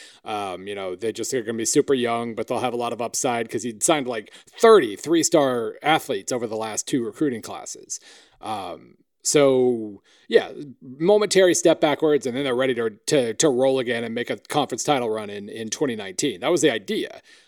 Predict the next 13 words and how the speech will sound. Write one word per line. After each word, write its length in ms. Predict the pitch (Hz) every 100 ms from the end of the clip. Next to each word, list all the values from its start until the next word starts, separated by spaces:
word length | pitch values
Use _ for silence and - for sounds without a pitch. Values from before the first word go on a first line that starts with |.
| _
Um, 560 | 117 117 107 95 87 92
defense 380 | 190 208 208 -
definitely 360 | 180 190 151
regressed 300 | 139 139 135
more 140 | 151 127
than 100 | 107
I 80 | 104
thought, 480 | - 156 156 143
but 220 | 120 120 139
they 240 | 131 127
return, 760 | 120 117 147 135 127 117 107 - _ _
they 60 | 127
were 200 | 120